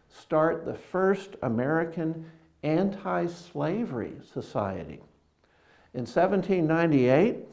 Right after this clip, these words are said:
after the adoption of the Constitution, Benjamin Rush said, quote, "The only foundation for a republic is to be laid in religion. Without this, there can be no virtue.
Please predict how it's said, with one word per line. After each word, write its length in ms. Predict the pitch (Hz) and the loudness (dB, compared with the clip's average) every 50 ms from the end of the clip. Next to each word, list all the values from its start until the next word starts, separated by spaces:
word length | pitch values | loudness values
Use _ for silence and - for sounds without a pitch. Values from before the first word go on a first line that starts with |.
| - - _ _ | -20 -20 _ _
after 340 | - 131 147 165 160 - - | 0 2 2 2 2 0 -4
the 200 | 127 101 120 110 | -2 -2 -2 -4
adoption 800 | 95 92 104 101 117 131 175 247 285 - - - 135 98 101 120 - - | -6 -6 -4 -2 0 0 0 0 -2 -4 -6 -8 -8 -6 -6 -8 -10 -8
of 220 | - 135 143 147 151 | -6 -4 -4 -2 -4
the 80 | 143 | -6
Constitution, 1000 | - - 143 135 131 - - 117 113 - - 117 113 113 113 - 107 107 107 107 - - - _ _ _ _ _ - | -6 -4 -4 -4 -4 -4 -6 -8 -6 -4 -2 -2 -2 -2 -4 -6 -6 -6 -8 -10 -14 -20 -20 _ _ _ _ _ -2
Benjamin 440 | 131 147 175 175 196 180 185 185 175 | 0 0 2 2 0 0 -2 -2 0
Rush 480 | 156 135 120 127 131 135 143 143 - - | 2 4 4 4 4 2 0 -4 -8 -14
said, 540 | - - - - 131 110 95 82 85 87 - - - _ _ _ _ _ _ _ - | -18 -12 -8 -6 -4 -4 -6 -8 -10 -14 -16 -18 -20 _ _ _ _ _ _ _ -10
quote, 360 | - - 131 107 92 - - | -4 -2 0 0 0 -2 0
"The 140 | - 127 135 | 2 2 4
only 320 | 185 240 269 269 269 262 | 6 6 4 4 2 0
foundation 880 | 240 - - 214 214 226 226 208 196 196 175 156 131 - - - 95 - - - - _ _ _ _ _ _ | -2 -2 -2 0 2 2 2 2 2 2 2 2 0 -2 -4 -10 -12 -14 -14 -20 -20 _ _ _ _ _ _
for 320 | _ - 165 151 147 139 131 | _ -2 0 2 4 4 4
a 80 | 127 | 2
republic 880 | 117 120 117 104 - - - - 156 147 - 107 80 - - - - - _ _ _ _ _ _ - | 2 0 0 -2 -4 -6 -4 -2 -2 -2 0 -2 -6 -6 -8 -12 -18 -20 _ _ _ _ _ _ -4
is 220 | - 131 131 131 | -2 -2 -2 -2
to 120 | - - | -4 -6
be 180 | 110 117 101 95 | -6 -4 -4 -4
laid 640 | 95 95 98 113 120 139 151 160 165 170 170 160 - - - | -4 -2 -2 -2 -2 -2 -2 -4 -4 -4 -6 -8 -10 -10 -10
in 420 | 135 127 123 127 127 127 127 127 - | -8 -6 -6 -4 -4 -6 -6 -8 -8
religion. 720 | - 127 113 107 104 107 104 107 117 139 127 113 101 71 - - - _ _ _ _ _ _ _ _ - - - _ _ - | -8 -6 -6 -6 -4 -4 -2 -2 -2 -2 -4 -6 -8 -10 -12 -16 -20 _ _ _ _ _ _ _ _ -20 -20 -20 _ _ -4
Without 340 | - 127 151 190 254 277 - | 2 4 4 4 4 4 2
this, 260 | - 110 127 143 - | 2 2 2 0 -2
there 140 | - 143 139 | -2 -2 -2
can 220 | 143 - 165 160 | -2 -4 -6 -4
be 120 | 156 147 | -4 -4
no 340 | 151 131 127 120 120 117 110 107 | -4 -4 -4 -6 -6 -6 -6 -4
virtue. 560 | - 131 143 160 160 160 - - 101 - - | -2 0 0 0 -2 -4 -8 -8 -8 -8 -10